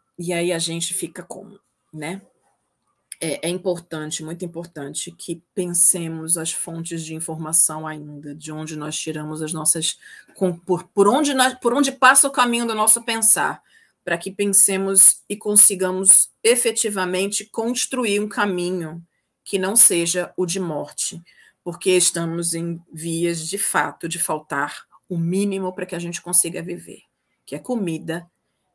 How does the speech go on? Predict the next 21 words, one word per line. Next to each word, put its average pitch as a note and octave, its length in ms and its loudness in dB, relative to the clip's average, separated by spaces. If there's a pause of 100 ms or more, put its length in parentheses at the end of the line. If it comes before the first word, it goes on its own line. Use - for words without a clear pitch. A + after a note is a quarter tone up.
e E3+ 140 -4
água. - 400 -8 (1600)
Vamos G3 240 -2
para E3 260 0
a E3 40 -4
próxima, E3 680 0
por D#3+ 140 -8
favor. F#3+ 520 -6 (960)
Ai, C#3+ 300 -2
gente, D3 540 -8
então, F#3+ 480 -6
né? E3+ 380 -8 (920)
Pois F3 280 -2
é. C#3 140 -8 (720)
Aí C4 240 2
a B3+ 60 6
gente B3+ 240 -4
tá C#4 80 -4
aqui C#4+ 240 -8
nesse C4+ 240 4
processo F3 880 4